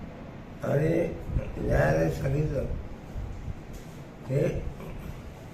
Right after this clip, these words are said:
जे मला अधिकार दिलेले आहेत, कलम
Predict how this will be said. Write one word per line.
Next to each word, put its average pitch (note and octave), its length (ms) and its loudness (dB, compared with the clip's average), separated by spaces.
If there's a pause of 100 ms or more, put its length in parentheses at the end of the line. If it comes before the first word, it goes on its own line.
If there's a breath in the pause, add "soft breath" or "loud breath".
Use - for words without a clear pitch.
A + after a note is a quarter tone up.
(680)
जे D#3 80 10
मला D#3 280 10
अधिकार D3 480 8
दिलेले B2+ 440 4
आहेत, - 160 0 (2500)
कलम C3 260 6